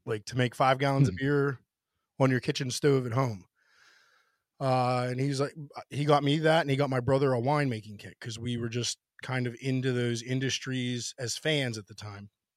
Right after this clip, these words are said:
Speaker 1: Uh, and I made my first batch, uh, immediately bought better equipment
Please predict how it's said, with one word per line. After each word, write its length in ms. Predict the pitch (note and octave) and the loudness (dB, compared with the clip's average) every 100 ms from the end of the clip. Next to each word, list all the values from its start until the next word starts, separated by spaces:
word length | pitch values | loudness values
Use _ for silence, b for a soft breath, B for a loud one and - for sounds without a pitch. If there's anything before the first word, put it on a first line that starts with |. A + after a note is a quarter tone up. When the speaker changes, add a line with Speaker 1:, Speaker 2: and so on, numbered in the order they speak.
| _ _ _ _ | _ _ _ _
Speaker 1:
Uh, 160 | B2 A#2+ | 0 0
and 120 | B2 | 2
I 60 | C3+ | 0
made 180 | C#3 C#3 | 0 0
my 120 | A#2+ | -4
first 300 | C3 D3 - | -2 -2 0
batch, 440 | C#3 D3 - - _ _ _ _ _ _ _ _ _ - | -2 -2 -4 -18 _ _ _ _ _ _ _ _ _ -10
uh, 160 | B2 A2+ | -8 -4
immediately 600 | C3 C#3+ D#3+ D#3+ C3+ C3+ | -2 0 0 -2 0 -2
bought 360 | B2+ B2+ B2+ - _ _ _ | 0 -2 -4 -8 _ _ _
better 240 | C#3 C#3 | 4 4
equipment 440 | C3+ - C#3 C#3 | 2 0 -4 -4